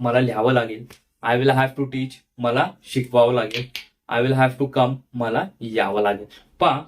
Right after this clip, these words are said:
जसं तुम्हाला काळांचा वापर आहे, तसाच ह्यांचाही वापर आहे.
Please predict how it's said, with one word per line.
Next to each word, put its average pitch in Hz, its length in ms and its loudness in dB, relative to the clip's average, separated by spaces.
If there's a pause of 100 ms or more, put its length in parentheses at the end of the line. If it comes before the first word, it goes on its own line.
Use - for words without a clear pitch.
(340)
जसं 131 240 -4
तुम्हाला 151 300 -2
काळांचा 135 540 -2
वापर 131 320 2
आहे, 120 180 -4 (300)
तसाच 170 460 -4
ह्यांचाही 127 560 0
वापर 123 340 0
आहे. 107 360 -4